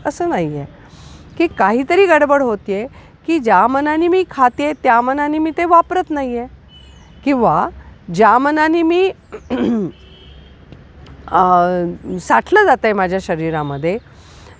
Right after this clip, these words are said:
त्याचा वापर होत नाही आहे. मग आपल्याला काय करायला लागेल? एक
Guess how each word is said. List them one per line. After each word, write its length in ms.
त्याचा 260
वापर 360
होत 380
नाही 280
आहे. 100
मग 140
आपल्याला 340
काय 180
करायला 320
लागेल? 320
एक 100